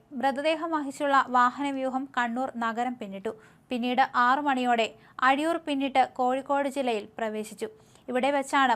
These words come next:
മന്ത്രി എ കെ ശശീന്ദ്രനും കോഴിക്കോട് ജില്ലാ കളക്ടറും അടക്കമുള്ളവർ സംസ്ഥാന സർക്കാരിനു വേണ്ടി മൃതദേഹം ഏറ്റുവാങ്ങിയത്.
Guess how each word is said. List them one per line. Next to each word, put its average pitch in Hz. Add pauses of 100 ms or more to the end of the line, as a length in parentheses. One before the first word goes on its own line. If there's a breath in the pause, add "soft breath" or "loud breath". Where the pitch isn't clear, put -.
മന്ത്രി 233 (140)
എ - (100)
കെ 285
ശശീന്ദ്രനും 247 (100)
കോഴിക്കോട് 247 (100)
ജില്ലാ 254
കളക്ടറും 240 (100)
അടക്കമുള്ളവർ 233 (400 soft breath)
സംസ്ഥാന 349
സർക്കാരിനു 277
വേണ്ടി 226 (180)
മൃതദേഹം 247 (140)
ഏറ്റുവാങ്ങിയത്. 202